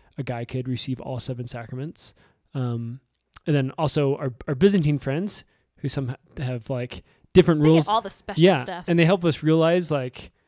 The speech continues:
Speaker 1: the different history of the church and different forms. And it, it, I think it's so healthy and, and really good. But also, um, yeah, many of those guys, if they get married before they become priests,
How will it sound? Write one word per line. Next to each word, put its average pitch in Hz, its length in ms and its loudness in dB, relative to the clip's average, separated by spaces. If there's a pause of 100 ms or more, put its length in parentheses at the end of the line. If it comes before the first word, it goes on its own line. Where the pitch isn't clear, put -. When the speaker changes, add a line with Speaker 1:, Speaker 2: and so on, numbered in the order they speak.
(300)
Speaker 1:
the 151 80 -2
different 147 420 -2
history 143 300 0
of 190 60 2
the 190 60 4
church 175 480 2
and 143 100 -4
different 135 280 -8
forms. 160 500 -4
And 123 240 -8
it, 160 160 -16
it, 165 160 -12 (360)
I 165 60 -8
think 175 140 0
it's 139 120 -4
so 151 200 -2
healthy 139 320 -2
and, 127 180 -6
and 131 200 -8
really 131 220 -4
good. 131 380 -4 (360)
But 147 140 2
also, 135 440 2
um, 123 460 -8 (280)
yeah, 143 260 2
many 160 180 4
of 156 80 6
those 143 160 2
guys, 135 220 -2
if 127 80 -2
they 151 100 0
get 156 160 0
married 139 240 0
before 233 480 0
they 196 100 6
become 139 280 0
priests, 127 520 -6